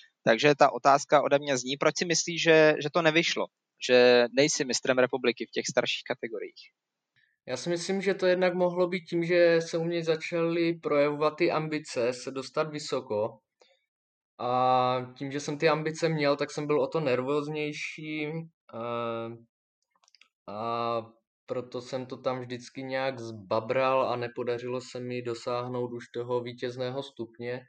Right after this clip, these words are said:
Speaker 2: Taky to možná bylo tím, že jsem vždycky nějaké to mistrovství trošku podcenil třeba přípravou. A když se na to tak zpětně dívám, tak jako těch faktorů tam bude asi hodně, ale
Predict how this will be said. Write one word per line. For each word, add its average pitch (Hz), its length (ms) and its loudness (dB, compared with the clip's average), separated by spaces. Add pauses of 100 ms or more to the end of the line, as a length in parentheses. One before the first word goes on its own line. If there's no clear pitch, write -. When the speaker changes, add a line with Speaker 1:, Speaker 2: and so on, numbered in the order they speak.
(180)
Speaker 2:
Taky 127 220 -4
to 139 120 -6
možná 139 400 -2
bylo 139 200 -2
tím, 139 200 -8
že 131 80 -4
jsem 139 180 -8
vždycky 135 320 -10
nějaké 131 1080 -10
to 139 80 -10
mistrovství 135 640 -10
trošku 127 480 -8
podcenil 127 540 -4
třeba 139 240 -2
přípravou. 123 800 -4
A 120 40 -10 (200)
když 160 340 -2
se 175 140 0
na 165 100 2
to 165 100 -4
tak 165 160 0
zpětně 160 380 -4
dívám, 156 420 -2
tak 151 140 -4
jako 147 180 -4
těch 151 180 -6
faktorů 147 380 -4
tam 147 200 -6
bude 147 180 0
asi - 600 -6
hodně, 135 640 -4
ale 131 400 0